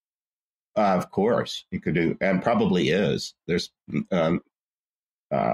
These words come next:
I just, I, I th-, I look at biodiversity as a model. You know, how many kinds of ants are there, or flies, you know, or weeds? <laughs> There,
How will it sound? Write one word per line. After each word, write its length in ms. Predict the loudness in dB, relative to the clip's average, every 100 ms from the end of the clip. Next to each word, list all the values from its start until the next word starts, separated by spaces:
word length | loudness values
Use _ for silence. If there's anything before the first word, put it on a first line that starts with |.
| -2
I 160 | 0 0
just, 340 | 0 -4 -12 _ _ -8
I, 380 | -2 0 -2 -4 -12 -2
I 120 | -2
th-, 180 | 0 0
I 140 | 2
look 180 | 2 0
at 160 | 0 0
biodiversity 1120 | 2 2 2 0 0 0 0 -2 0 -2 -6 _
as 220 | -4 -2 0
a 60 |
model. 580 | 0 2 2 2 0 -4 _ _ -4
You 100 | -2
know, 60 |
how 140 | 0 2
many 220 | 2 0
kinds 340 | 0 0 0
of 140 | -2 -4 -2
ants 420 | 0 0 -4 -6
are 240 | -2 -2
there, 280 | -2 -4 -4 _ _ _ _
or 100 | -4
flies, 760 | -4 0 2 2 2 0 -4 -8 -12 _ _ _ -6
you 80 | 0
know, 140 | 2
or 280 | 2 0 -4 _ -2
weeds? 520 | 0 2 0 -2 -2
<laughs> 640 | 0 0 -2 -2 -6 -6 -2
There, 180 | -2